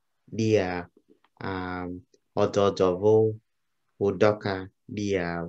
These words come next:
dide na vro bike olo bani ado yai. um, male verse ado Deuteronomy di, di aori mudilimbi erindi, mudilimbi nandi male ndoni. Asesa no ujua ama providia, um,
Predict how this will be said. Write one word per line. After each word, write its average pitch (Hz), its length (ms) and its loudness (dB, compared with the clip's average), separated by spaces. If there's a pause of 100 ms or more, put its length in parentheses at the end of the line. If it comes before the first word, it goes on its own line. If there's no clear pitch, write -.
dide 98 460 -2
na 92 180 -2
vro 92 160 -6
bike 90 280 -6
olo 95 300 0
bani 98 300 -4
ado 87 200 -6
yai. 82 240 -4 (500)
um, 87 400 -4 (120)
male 101 440 0
verse 104 480 0
ado 95 560 0 (400)
Deuteronomy 95 800 0
di, 101 480 0 (400)
di 107 220 4
aori 98 260 2
mudilimbi 104 560 0
erindi, 87 320 -4
mudilimbi 104 480 -4
nandi 92 300 -4
male 98 260 -4
ndoni. 87 440 -6 (300)
Asesa 92 380 -4
no 90 120 -4
ujua 98 240 -2
ama 101 220 -4
providia, 95 800 -4 (560)
um, 87 640 -6